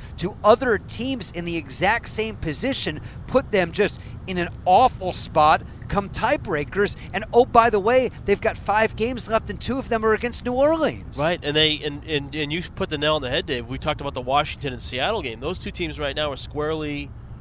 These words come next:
Speaker 2: um, you know, if it came down to a three-way tie between those two, the Panthers lose the head-to-head.
Speaker 1: Right, and down the stretch, there are five games left. Panthers and Seattle are in the same spot, but because the Panthers lost to Seattle, they're one back.
Speaker 2: Yeah.
Speaker 1: And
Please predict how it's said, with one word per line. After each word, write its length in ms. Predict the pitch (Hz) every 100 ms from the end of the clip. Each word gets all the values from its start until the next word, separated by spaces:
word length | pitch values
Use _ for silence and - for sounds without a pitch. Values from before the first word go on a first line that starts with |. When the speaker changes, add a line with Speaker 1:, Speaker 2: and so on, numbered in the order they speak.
| - - -
Speaker 2:
um, 500 | 127 127 120 113 113 113 - - - - -
you 100 | 151
know, 80 | 135
if 140 | 143
it 60 | -
came 180 | 196 196
down 180 | 190
to 80 | 190
a 60 | 156
three-way 340 | - 180 170
tie 240 | 160 165 180
between 280 | 175 170
those 140 | 170 160
two, 120 | 185
the 60 | 170
Panthers 360 | 160 175 160
lose 160 | 165 160
the 120 | 147
head-to-head. 380 | 151 160 170 247 - - 180
Speaker 1:
Right, 240 | 247 - - -
and 520 | 196 240 254 185 160 - - - -
down 280 | 175 214 269
the 60 |
stretch, 340 | 247 - 214 -
there 60 |
are 40 | -
five 360 | - 196 240
games 280 | 240 220 180
left. 240 | 160 104 - - -
Panthers 420 | 202 247 254 214
and 80 | 208
Seattle 380 | - 185 208
are 80 | 175
in 80 | 156
the 60 | 135
same 260 | 196 233
spot, 400 | - - 208 151 - -
but 160 | 160
because 600 | - - - 277 269 208 - -
the 60 | 170
Panthers 380 | 202 214 185 175
lost 280 | 220 220
to 60 | 165
Seattle, 520 | - 170 160 156 135 - -
they're 120 | 170
one 360 | 151 190 208 185
back. 460 | 180 262 254 190 - - -
Speaker 2:
Yeah. 120 | 190
Speaker 1:
And 140 | 190